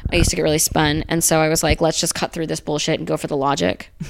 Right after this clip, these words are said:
Speaker 1: Um, and so I think that for me, that was me being, like, direct.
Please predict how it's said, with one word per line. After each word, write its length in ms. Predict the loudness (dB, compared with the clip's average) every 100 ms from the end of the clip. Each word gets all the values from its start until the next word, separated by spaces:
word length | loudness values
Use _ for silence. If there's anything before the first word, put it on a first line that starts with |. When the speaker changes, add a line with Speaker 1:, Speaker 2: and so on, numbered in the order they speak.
| -12 -16 -18 -20 -16 -14 -14 -16 -10 4
Speaker 1:
Um, 240 | 6 6 6
and 140 | 4
so 80 | 6
I 80 | 4
think 420 | 4 4 4 2 -10 -14
that 260 | -2 0 2
for 160 | 2
me, 380 | 4 8 8 8
that 200 | 6 4
was 200 | 2 0
me 300 | 0 0 0
being, 260 | 0 0 0
like, 460 | 0 0 -2 -8 -18 -20 -20 -18 -10 -2
direct. 680 | 2 4 2 -2 -6 -6